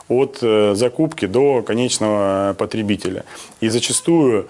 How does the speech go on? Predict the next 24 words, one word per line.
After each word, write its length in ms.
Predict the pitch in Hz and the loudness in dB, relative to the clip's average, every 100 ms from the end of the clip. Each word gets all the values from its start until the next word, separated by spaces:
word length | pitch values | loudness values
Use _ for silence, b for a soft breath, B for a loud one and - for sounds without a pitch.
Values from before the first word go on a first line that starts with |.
| B B - | B B -8
э, 380 | 107 110 110 107 | -2 0 0 0
высвобождается 600 | 107 127 131 127 131 123 | -2 0 0 2 0 -2
столько 320 | - 151 143 | -2 -2 -2
средств, 380 | - 107 101 - | -2 0 -2 -4
что 160 | - 107 | -4 -2
они 140 | 120 | 0
даже 200 | 110 104 | 0 0
сами 240 | 104 120 | -2 -2
не 80 | 107 | -2
представляли, 520 | 98 95 107 110 120 | -4 -4 -2 0 0
сколько 320 | 101 - 104 104 | -2 -4 -4 -2
они 120 | 101 | -2
замораживают. 720 | 101 101 101 95 85 85 80 | -2 0 0 -2 -4 -6 -4
Это 200 | 117 127 | -2 0
выражается, 540 | 117 113 131 127 104 | 0 2 2 0 0
вот, 240 | 101 98 - | -4 -6 -4
э, 140 | 107 | -2
как 200 | 101 104 | -2 -4
я 60 | 110 | -4
уже 120 | 104 | -4
сказал, 420 | - 107 113 104 | -2 0 0 0
в 140 | 92 101 | -2 -2
излишних 340 | 110 113 110 | -2 -2 -2
запасах 520 | 113 113 135 - 90 | -2 0 -2 -2 -6